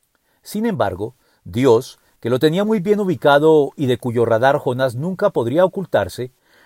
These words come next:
preparó sucesivamente una tormenta y luego un gran pez que tragó vivo a Jonás,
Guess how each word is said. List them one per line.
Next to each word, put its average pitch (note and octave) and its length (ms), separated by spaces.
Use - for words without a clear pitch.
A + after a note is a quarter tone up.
preparó B2+ 500
sucesivamente E3 760
una E3 160
tormenta A2 640
y D3 120
luego F#3+ 200
un G3 80
gran F#3+ 240
pez A2 260
que C3+ 120
tragó B2+ 380
vivo G#3 300
a C#3+ 40
Jonás, B2 520